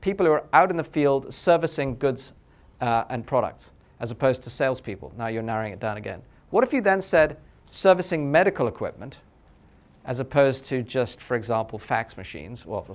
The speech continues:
not fax machines, geez, I'm dating myself, um, mas-, for example, you know, postal machines,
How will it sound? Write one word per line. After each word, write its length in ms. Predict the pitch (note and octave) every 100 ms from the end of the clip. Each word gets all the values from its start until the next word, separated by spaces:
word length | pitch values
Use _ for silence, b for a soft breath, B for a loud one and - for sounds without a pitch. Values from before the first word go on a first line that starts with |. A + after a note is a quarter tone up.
| -
not 140 | A2+
fax 260 | - G#2+ -
machines, 260 | G2 G2+
geez, 220 | F2+ C3+ A2
I'm 80 |
dating 260 | F#2+ G#2 G#2
myself, 320 | F#2 G#2+ A2 - B B B
um, 360 | B2+ A#2+ A2+ - -
mas-, 360 | C#3+ B2+ A#2+ - -
for 160 | - C#3
example, 560 | B2 B2+ A2+ A#2+ A#2 -
you 120 | B2
know, 80 | G#2+
postal 340 | - C#3+ C#3
machines, 480 | A#2+ F#2 G#2+ D3 -